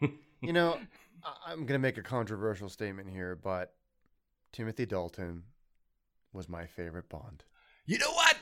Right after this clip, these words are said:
Speaker 1: Me too!
Speaker 2: See,
Speaker 1: God damn
Speaker 2: thank
Speaker 1: it!
Speaker 2: you.
Speaker 1: Uh,
Speaker 2: You're the only person in the world that agrees with me. Every-, I, no one liked him. I liked him. I thought he was, I, maybe it's 'cause he was the Bond I grew up with, but, you know, okay, Daniel Craig's pretty kick-ass, but,
Speaker 1: I
Speaker 2: but,
Speaker 1: agree.
Speaker 2: but
Speaker 1: Yeah.
Speaker 2: Timothy Dalton, there was something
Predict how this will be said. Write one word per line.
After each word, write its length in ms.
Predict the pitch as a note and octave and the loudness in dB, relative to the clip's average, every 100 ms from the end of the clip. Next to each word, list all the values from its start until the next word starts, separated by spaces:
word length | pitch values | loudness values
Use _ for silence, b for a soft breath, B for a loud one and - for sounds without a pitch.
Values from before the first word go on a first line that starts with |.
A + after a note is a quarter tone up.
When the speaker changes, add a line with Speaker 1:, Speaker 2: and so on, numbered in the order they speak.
| E4 | 4
Speaker 1:
Me 100 | F4 | 4
too! 40 | E4 - | 4 6
Speaker 2:
See, 360 | E4+ F4+ C4 - | 8 8 6 10
Speaker 1:
God 220 | A#3+ C4+ | 12 12
damn 80 | A#3 | 12
Speaker 2:
thank 260 | C#4+ C#4+ B3+ | 12 12 12
Speaker 1:
it! 80 | A#3 | 10
Speaker 2:
you. 100 | G3 | 10
Speaker 1:
Uh, 100 | E3+ | 10
Speaker 2:
You're 120 | G3+ | 10
the 140 | G3 | 8
only 140 | A3 A3 | 6 6
person 320 | A3+ G#3 G3 | 6 6 4
in 40 | F#3 | 4
the 80 | |
world 340 | F3+ F#3 F3 D3 | 6 8 8 8
that 100 | D3 | 6
agrees 340 | D3+ D#3 D3+ | 6 4 4
with 160 | C3+ A2+ | 2 2
me. 160 | A2 A2 | 4 6
Every-, 300 | B2+ C3+ - | 6 2 0
I, 280 | E2 B2+ C3+ | 0 0 2
no 180 | D3 D#3+ | 6 8
one 140 | D3+ | 8
liked 220 | C3 A#2+ B2 | 6 4 2
him. 140 | A2 B B | -2 B B
I 140 | - B3+ | 8 12
liked 280 | G#3 F3 - | 12 12 10
him. 140 | G2+ - - | 0 -2 4
I 140 | F3+ | 6
thought 240 | F#3 E3+ E3 | 8 6 6
he 120 | D#3+ | 2
was, 180 | C#3+ C#3 | -2 2
I, 120 | D#3+ E3+ | 2 4
maybe 220 | F#3 G3 | 4 4
it's 100 | F#3 | 2
'cause 180 | - D3 | 0 -2
he 140 | C#3 | 0
was 100 | C3+ | 0
the 80 | B2 | -2
Bond 320 | G#2 A#2+ A#2+ | 2 4 6
I 80 | A2+ | 4
grew 240 | A2 A2 B2 | 2 2 2
up 160 | B2+ | 2
with, 220 | C#3 B2+ | 0 0
but, 200 | - G#2+ b b b b b b b | 2 0 b b b b b b b
you 60 | D#3+ | 6
know, 100 | E3 | 8
okay, 180 | F3+ E3 | 8 6
Daniel 320 | F3 E3 D3+ | 8 8 8
Craig's 240 | D#3 B2+ | 8 6
pretty 200 | - B2 | 4 0
kick-ass, 420 | - A#2 G#2+ G2 | 2 2 4 2
but, 240 | - G#2+ - _ _ | 0 -2 -4 _ _
Speaker 1:
I 120 | A2+ A2 | 8 8
Speaker 2:
but, 40 | |
Speaker 1:
agree. 220 | G#2+ D#2 - _ | 8 4 -2 _
Speaker 2:
but 260 | C3+ B2+ - | 2 2 4
Speaker 1:
Yeah. 60 | G3 | 4
Speaker 2:
Timothy 240 | F3 F3 | 4 2
Dalton, 420 | D#3+ C3+ C3+ D3 | 4 4 4 0
there 120 | A2+ G#2 | 0 0
was 180 | G#2+ | -2
something 680 | - C#3 C3 C#3+ C#3 C#3 C#3 | -2 -6 -2 -2 0 0 -2